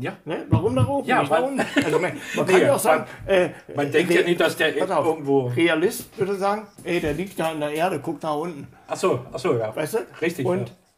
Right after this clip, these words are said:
Speaker 1: ja. Ja.
Speaker 2: im Endeffekt, man guckt aber nach oben und, ähm, äh, apropos nach oben gucken, das wollte ich vorhin so anmerken zu der Corona-Geschichte
Speaker 1: Ja.
Speaker 2: mit der Umwelt.
Speaker 1: Mhm.
Speaker 2: Ähm, ich weiß nicht, ob dir das aufgefallen ist, aber mir ist es dieses Jahr explizit und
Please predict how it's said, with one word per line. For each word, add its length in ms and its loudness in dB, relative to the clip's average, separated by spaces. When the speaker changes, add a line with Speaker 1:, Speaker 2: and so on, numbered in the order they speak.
Speaker 1:
ja. 80 -14
Ja. 80 -10
Speaker 2:
im 180 -10
Endeffekt, 540 -10
man 140 -12
guckt 240 -14
aber 180 -8
nach 160 -6
oben 420 -4
und, 360 -12
ähm, 440 -10
äh, 260 -4
apropos 600 -4
nach 240 -6
oben 260 -6
gucken, 400 -10
das 200 -12
wollte 140 -8
ich 60 -10
vorhin 200 -8
so 100 -14
anmerken 540 -10
zu 100 -14
der 140 -6
Corona-Geschichte 880 -8
Speaker 1:
Ja. 100 2
Speaker 2:
mit 80 0
der 80 -6
Umwelt. 460 -6
Speaker 1:
Mhm. 240 -6
Speaker 2:
Ähm, 180 -8
ich 120 -18
weiß 200 -6
nicht, 140 -10
ob 240 -14
dir 160 -14
das 180 -10
aufgefallen 600 -10
ist, 80 -10
aber 260 -10
mir 220 -6
ist 160 -12
es 160 -18
dieses 340 -14
Jahr 140 -6
explizit 1000 -12
und 140 -12